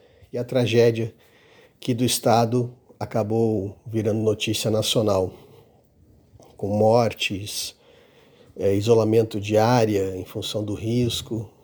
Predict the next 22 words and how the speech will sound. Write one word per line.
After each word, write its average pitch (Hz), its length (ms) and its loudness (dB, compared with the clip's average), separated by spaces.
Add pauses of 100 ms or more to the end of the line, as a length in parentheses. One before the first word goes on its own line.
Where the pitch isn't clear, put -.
(1080)
é 90 100 -4
o 95 100 -4
que 117 120 -6
a - 20 -4
gente 110 260 0
viu, 104 320 0 (1000)
é, 98 420 0
nos 98 440 0
noticiários 110 680 0
policiais 107 1040 -4 (160)
logo 135 280 0
no 131 60 4
começo 117 320 0
da 113 60 -4
semana, 104 540 -4 (920)
é, 107 220 2
em 107 120 -2
todo 101 240 0
o 107 40 -4
estado 120 600 0
e, 131 80 2
repito, 131 640 -4